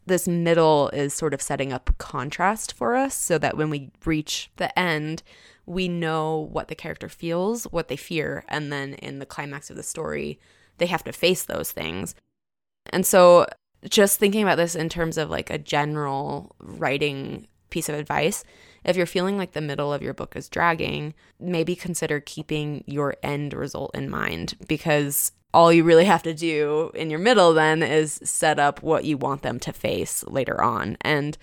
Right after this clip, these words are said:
I think it's worth pointing out that not all books have to do that. Obviously, there are quieter books or books that have different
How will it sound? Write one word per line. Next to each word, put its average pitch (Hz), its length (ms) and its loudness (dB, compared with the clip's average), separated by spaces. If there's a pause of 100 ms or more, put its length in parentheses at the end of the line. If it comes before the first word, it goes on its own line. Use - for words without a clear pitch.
(160)
I 190 200 8
think 208 260 0
it's 180 160 0
worth 160 220 0
pointing 147 240 0
out 139 140 -2
that 147 120 -2
not 147 220 -4
all 143 120 -2
books - 300 -8
have - 240 -6
to - 100 -6
do 139 160 -4
that. 139 260 -4
Obviously, 139 420 -8
there - 280 -4
are - 220 -6 (100)
quieter 143 400 -4
books 143 380 -6
or 139 100 -6
books 143 240 -8
that - 100 -14
have 139 180 -14
different 139 360 -10